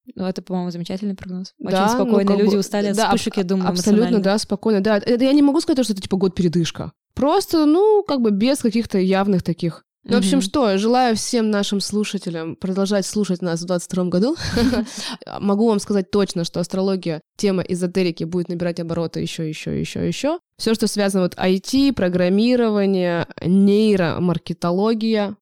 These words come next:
Speaker 2: Ну, то есть это, типа, знаешь, маркетолог, который на д-, на другом уровне на тебя начинает считывать. Вообще все, что касается биоинженерии, биофармакологии, ну, то есть люди в исследовании идет глубже.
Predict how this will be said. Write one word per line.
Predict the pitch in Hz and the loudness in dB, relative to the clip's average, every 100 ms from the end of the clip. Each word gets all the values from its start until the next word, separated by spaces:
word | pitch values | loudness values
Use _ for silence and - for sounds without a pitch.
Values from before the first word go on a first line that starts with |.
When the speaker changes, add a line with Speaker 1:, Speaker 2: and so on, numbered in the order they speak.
| _ | _
Speaker 2:
Ну, | 226 | -4
то | 220 214 | 0 2
есть | 202 202 | 2 0
это, | 196 | 0
типа, | 190 185 | 0 0
знаешь, | 180 190 202 | 0 0 0
маркетолог, | 180 175 170 190 180 | -2 -4 -4 -2 -2
который | - 160 | -2 -2
на | 160 | 0
д-, | 156 | 0
на | 170 160 | -2 -2
другом | 165 165 170 160 | -2 -2 -2 -2
уровне | 156 151 151 | -2 -2 -4
на | 147 | -6
тебя | - 151 | -8 -6
начинает | 151 165 151 - | -6 -6 -8 -6
считывать. | - 170 151 - _ | -8 -4 -6 -8 _
Вообще | - 240 | -2 0
все, | 240 | 0
что | 226 214 | 0 0
касается | 196 190 180 170 | -2 -2 -2 -4
биоинженерии, | 165 170 165 160 165 175 185 196 196 190 190 185 175 - | -2 0 0 0 0 2 2 2 2 2 2 0 -2 -6
биофармакологии, | 160 156 160 160 156 147 156 - 165 165 156 156 156 190 202 185 180 | -8 -4 -4 -2 -4 -6 -8 -4 -2 -2 -2 -2 0 2 2 2 2
ну, | 185 | 2
то | 170 | 2
есть | 160 - - | 0 -2 -2
люди | 196 233 226 | 0 2 2
в | |
исследовании | 180 190 196 185 170 | 0 -2 -2 -2 -2
идет | 175 | -4
глубже. | 165 165 156 160 | -4 -6 -6 -8